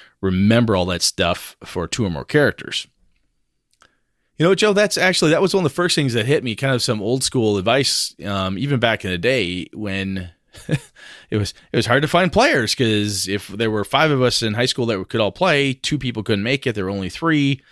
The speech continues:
or only two people. Well, what did you do? And a lot of times we did, ran a couple extra characters.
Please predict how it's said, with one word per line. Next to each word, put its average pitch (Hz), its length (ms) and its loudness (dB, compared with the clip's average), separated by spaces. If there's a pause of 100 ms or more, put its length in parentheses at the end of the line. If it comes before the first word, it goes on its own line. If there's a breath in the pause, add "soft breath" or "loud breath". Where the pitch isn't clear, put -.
(200 soft breath)
or 101 140 2
only 95 180 0
two 190 180 2
people. 160 560 2 (1400 soft breath)
Well, 123 220 -2
what 131 160 2
did 120 180 0
you 147 60 -2
do? 185 320 0
And 113 260 -4
a 113 60 -2
lot 127 160 4
of 120 60 -2
times 143 260 0
we 131 80 -2
did, 147 240 2 (300)
ran 120 100 2
a 110 60 0
couple 120 240 0
extra 117 180 -4
characters. - 520 -4